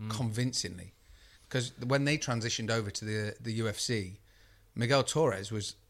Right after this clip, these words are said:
Speaker 2: obviously coming off a, a big knockout, but he was still looking good. I mean,
Speaker 1: Yeah.
Speaker 2: I know he got
Speaker 1: He kinda fell off quick, though, didn't he? He
Speaker 2: Yeah,
Speaker 1: never,
Speaker 2: he, he got
Speaker 1: never
Speaker 2: let
Speaker 1: really
Speaker 2: go for a,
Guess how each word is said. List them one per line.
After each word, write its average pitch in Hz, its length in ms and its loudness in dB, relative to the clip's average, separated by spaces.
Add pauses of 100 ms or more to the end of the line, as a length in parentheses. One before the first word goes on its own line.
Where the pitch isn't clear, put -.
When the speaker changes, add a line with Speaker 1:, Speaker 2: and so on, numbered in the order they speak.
(160)
Speaker 2:
obviously 113 460 -2 (300)
coming 110 360 -2 (100)
off 107 160 -2
a, 104 60 -4 (160)
a 110 80 -2
big 110 240 -2
knockout, 113 420 -6
but - 180 -8
he 160 160 -2
was 175 140 0
still 208 180 2
looking 143 280 -2
good. 165 260 2 (100)
I 151 60 -4
mean, 139 200 0
Speaker 1:
Yeah. 117 60 0
Speaker 2:
I - 40 0
know 120 100 2
he 110 80 -2
got 107 160 -6 (240)
Speaker 1:
He - 60 -14
kinda 175 260 -6
fell 147 260 -4
off 165 160 -4
quick, - 220 -4
though, 131 140 -4
didn't 147 160 -2
he? 135 80 0
He 120 60 4
Speaker 2:
Yeah, 110 80 4
Speaker 1:
never, 139 180 0
Speaker 2:
he, 131 60 -4
he 127 80 0
got 139 80 6
Speaker 1:
never 147 80 2
Speaker 2:
let 139 100 4
Speaker 1:
really 135 100 4
Speaker 2:
go 131 60 2
for 123 140 -2
a, 110 240 2